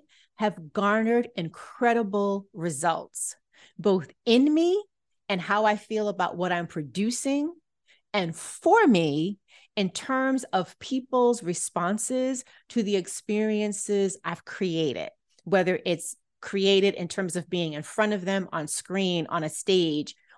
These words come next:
or them reading my proposal. <laughs> Again,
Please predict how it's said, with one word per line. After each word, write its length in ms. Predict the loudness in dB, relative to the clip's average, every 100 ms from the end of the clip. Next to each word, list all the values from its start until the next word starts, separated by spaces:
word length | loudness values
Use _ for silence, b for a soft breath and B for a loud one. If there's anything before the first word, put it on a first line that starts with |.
| b 2
or 580 | 6 6 6 6 2 -6 _ _ _ _ _ _ _ _ -8
them 280 | 2 4 6
reading 240 | 4 4
my 120 | 4 2
proposal. 560 | 6 6 6 4 -2 2
<laughs> 1400 | 2 0 4 4 4 -2 -2 -6 -8 -4 -4 -4 -18 0
Again, 420 | 2 6 4 2